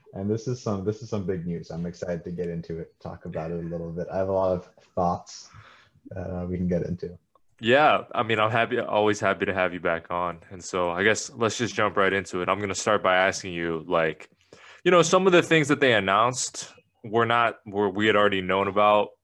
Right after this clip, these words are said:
Speaker 2: Some, some instances we got, like, first looks, first teasers, trailers. Some things were totally, like, new. What, what caught your eye the most of all the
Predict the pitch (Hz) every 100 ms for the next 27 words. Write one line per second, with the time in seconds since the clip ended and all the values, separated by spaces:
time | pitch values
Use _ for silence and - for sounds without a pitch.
0 | - 113 107 95 - 107 107 98 - 95
1 | 107 92 98 95 92 87 - - 95 -
2 | 98 104 101 - 92 87 - - 123 110
3 | 117 113 104 - - 95 95 98 - -
4 | - - - 135 131 131 127 95 - 123
5 | 131 117 113 104 90 90 87 - _ 95
6 | 104 104 101 98 - _ _ _ 110 156
7 | 139 170 165 151 147 147 127 120 107 98
8 | 104 98 104 92 98 98 95 92 107 95
9 | 95